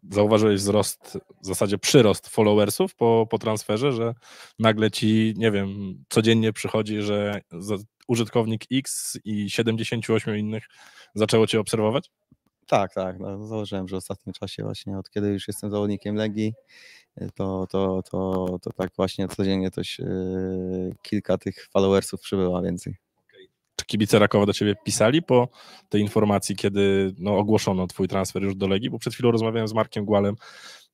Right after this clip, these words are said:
Speaker 1: e, do wywiadu pisanego do tygodnika Piłka Nożna i mówi, że on, no, z Białegostoku dostał bardzo dużo, no, w takich, e, no, dość mocnych wiadomości, ale robił tylko jedno, otwierał i kasował.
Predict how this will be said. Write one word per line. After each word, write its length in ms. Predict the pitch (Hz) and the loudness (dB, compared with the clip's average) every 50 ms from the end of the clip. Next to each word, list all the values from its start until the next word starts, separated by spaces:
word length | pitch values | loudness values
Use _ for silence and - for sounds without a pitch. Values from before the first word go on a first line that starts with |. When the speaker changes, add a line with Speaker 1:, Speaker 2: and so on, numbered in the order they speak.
| - 95 | -8 -6
Speaker 1:
e, 380 | 101 101 98 98 98 98 95 95 | -4 -2 -2 0 0 -2 -2 0
do 120 | 92 101 | 0 0
wywiadu 340 | 98 101 101 104 101 101 95 - _ _ | 2 2 4 4 2 2 0 -2 _ _
pisanego 440 | - - - 117 113 110 98 92 | -2 2 4 6 6 6 6 6
do 120 | 92 95 90 | 2 0 -2
tygodnika 460 | - - 92 98 95 101 95 - 98 | -4 -4 -4 -4 -4 -2 -4 -4 -2
Piłka 300 | 90 107 95 - 101 98 | -2 -2 -2 -2 -2 -2
Nożna 300 | 98 92 92 98 104 107 | 0 0 -2 -2 -2 -2
i 40 | 104 | -2
mówi, 220 | 104 101 107 107 | -2 -4 -4 -2
że 180 | 101 104 104 104 | -2 -2 -2 -2
on, 220 | 104 107 107 113 113 | -2 -4 -6 -8 -6
no, 140 | 110 110 | -6 -6
z 60 | 110 110 | -2 2
Białegostoku 560 | 104 107 107 107 110 107 - 110 107 - - | 6 6 6 6 6 4 2 2 0 2 0
dostał 280 | 113 104 - - 117 | 0 2 2 0 4
bardzo 260 | 117 117 107 98 90 90 | 6 8 8 8 4 2
dużo, 280 | 92 87 87 90 92 - _ _ - - - - _ _ _ | -2 -4 -4 -4 -6 -8 _ _ -20 -20 -20 -20 _ _ _
no, 320 | - 95 101 101 98 98 98 - - | -8 -4 -4 -4 -4 -6 -10 -16 -20
w 80 | - - | -20 -8
takich, 380 | - 98 - - 101 - - - - - - - - - - - - - | -8 -8 -6 -6 -8 -8 -8 -12 -20 -20 -20 -20 -20 -20 -20 -20 -16 -12
e, 40 | 110 107 107 107 110 113 110 - | -10 -8 -6 -6 -6 -8 -6 -6
no, 80 | 120 123 | -2 0
dość 220 | 127 135 - - | 2 2 6 8
mocnych 500 | 160 139 - - - 92 90 - - - - - | 8 8 8 4 0 -2 -2 -2 -6 -12 -8 0
wiadomości, 600 | 98 104 101 104 101 98 101 101 - - - 113 | 2 4 4 4 4 2 2 0 -2 0 2 2
ale 320 | 113 113 117 117 117 117 | 4 4 6 6 6 6
robił 220 | 117 120 113 120 113 | 4 4 2 2 0
tylko 260 | - - - - 127 | -2 -2 0 4 4
jedno, 240 | 110 95 90 92 95 | 4 4 4 0 -2
otwierał 360 | 95 - - 110 107 110 110 | -4 -2 -2 0 2 2 2
i 60 | 110 | 0
kasował. 420 | - 113 107 - 95 90 87 87 | 0 -2 -4 -4 -4 -6 -6 -8